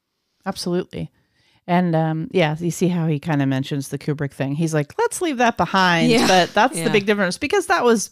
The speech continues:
Speaker 1: the big, um, description of Kubrick's The Shining, was how cold and desolate and isolative he, he wanted to make that movie. And
Speaker 2: Mm-hmm.
Speaker 1: that's not kind of what King's about.
Speaker 2: Right.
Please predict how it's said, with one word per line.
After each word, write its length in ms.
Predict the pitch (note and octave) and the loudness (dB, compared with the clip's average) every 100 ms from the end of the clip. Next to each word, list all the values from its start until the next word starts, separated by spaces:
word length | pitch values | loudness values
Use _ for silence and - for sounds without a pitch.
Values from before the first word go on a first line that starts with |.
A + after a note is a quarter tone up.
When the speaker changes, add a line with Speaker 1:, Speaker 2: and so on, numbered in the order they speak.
| - | -14
Speaker 1:
the 300 | F#3 - G3 | -14 -2 0
big, 380 | F#3+ F3+ E3 | 2 0 0
um, 420 | F3+ E3+ E3 E3 E3 - - - - - - - | 2 2 0 -2 -8 -16 -20 -20 -20 -20 -16 -6
description 560 | F#3 - F#3+ - F#3 | -4 -2 -2 -2 0
of 240 | E3 D3 - | 0 -2 -2
Kubrick's 500 | F#3+ D#3+ E3 - - | -2 0 -2 -4 -2
The 120 | F3 | -2
Shining, 560 | - B3 A#3+ F3+ D#3+ D#3+ | 2 2 2 0 -2 0
was 260 | D3+ D3 | 0 -2
how 420 | - E3 D#3 D3 C#3+ | 0 2 4 2 -2
cold 580 | - F#3+ D#3+ D3+ C#3 - | 0 2 2 0 -6 -12
and 160 | D#3+ D3+ | -10 -4
desolate 480 | D3 D3 E3+ D#3 C#3 | -2 -2 -2 -2 -2
and 200 | D3 C#3 | -2 -4
isolative 760 | C#3+ D3+ - D3 C#3 - C#3+ C3+ | -4 -4 -6 -6 -6 -4 -4 -4
he, 220 | E3 C#3+ - | -10 -10 -12
he 260 | E3 - F3+ | -18 -8 -6
wanted 360 | D#3+ D3+ D#3 | -4 -4 -2
to 80 | D#3 | -2
make 220 | D3 C3+ | -2 -2
that 180 | D3+ C#3+ | -2 -4
movie. 480 | E3 E3 D3 C3 B2 | -2 -4 -4 -8 -6
And 140 | D#3 D3+ | -4 -2
Speaker 2:
Mm-hmm. 60 | |
Speaker 1:
that's 580 | D#3+ D#3+ - - - - - - - - - | 0 0 -2 -6 -10 -12 -16 -20 -20 -20 -6
not 640 | F3+ G3+ G3 E3 - - - - _ _ _ _ | 0 4 4 4 -4 -16 -16 -20 _ _ _ _
kind 180 | F3+ D3+ | -2 -2
of 260 | C#3 - _ | -4 -12 _
what 420 | D#3 C#3 C#3 - _ _ | -20 -6 -4 -4 _ _
King's 340 | - D#3 C#3 C#3 | -8 -4 -2 -4
about. 380 | B2+ A#2 A2 _ | -4 -6 -8 _
Speaker 2:
Right. 280 | D#3 D3 | -4 -2